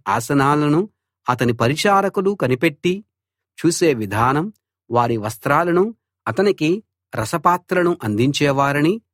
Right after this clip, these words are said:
యెహోవా మందిరంలో అతడు అర్పించే దహన బలులను చూసింది. ఆమెకు కలిగిన ఆశ్చర్యం ఇంతింతా కాదు. ఆమె రాజుతో ఇలా అంది, "నీవు చేసిన పనుల గురించి, నీ జ్ఞానం గురించి నా దేశంలో నేను విన్న మాట నిజమే. కాని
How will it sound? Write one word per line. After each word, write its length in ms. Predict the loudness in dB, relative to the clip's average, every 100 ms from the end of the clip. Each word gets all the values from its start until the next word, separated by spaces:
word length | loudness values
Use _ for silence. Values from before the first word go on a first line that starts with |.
| _ _ -2
యెహోవా 520 | 0 2 2 2 2
మందిరంలో 640 | 2 0 0 0 0 -2 -2
అతడు 220 | -4 -4 -4
అర్పించే 520 | -4 0 -2 0 -4
దహన 340 | -2 -4 -2 -2
బలులను 580 | 0 2 2 2 0 -2
చూసింది. 480 | -4 -4 -6 -6 -8 -14 _ _ _ _
ఆమెకు 400 | 0 2 0 -4
కలిగిన 360 | -2 0 0 -2 -2
ఆశ్చర్యం 600 | -6 -2 -2 0 -2 -2 -6
ఇంతింతా 500 | -6 -2 -2 0 -2
కాదు. 420 | -2 -6 -8 -10 0
ఆమె 240 | 2 2 2
రాజుతో 480 | 0 0 -2 0
ఇలా 300 | 0 2 0 -2
అంది, 400 | -4 -2 -4 -4 0
"నీవు 300 | 2 2 0 -2
చేసిన 280 | 0 -2 -4
పనుల 360 | -2 0 2
గురించి, 600 | 2 0 -2 -2 -4 -4 -2
నీ 180 | 0 0
జ్ఞానం 560 | 0 2 2 2 0
గురించి 440 | 0 0 -2 -2 0
నా 180 | 0 0
దేశంలో 600 | -2 -2 0 2 2 2
నేను 280 | 2 0
విన్న 300 | 0 0 0
మాట 280 | 2 0 0
నిజమే. 500 | -4 -2 0 0 -2 -10 _ _ _
కాని 380 | -4 0 0 -2